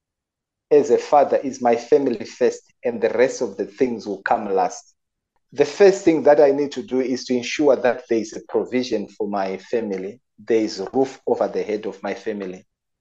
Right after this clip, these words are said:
My kids have gone to school. That's my primary work. My secondary work is then preaching the gospel. So now, it means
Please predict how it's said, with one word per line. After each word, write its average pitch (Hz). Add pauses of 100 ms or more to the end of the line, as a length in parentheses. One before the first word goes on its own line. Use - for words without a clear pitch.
(360)
My 123
kids -
have 98
gone 123
to 117
school. 110
That's 156
my 135
primary 120
work. 107 (460)
My 143
secondary 123
work 143 (160)
is 95
then 135
preaching 113
the 92
gospel. 90 (640)
So 196
now, 147 (680)
it 196
means 220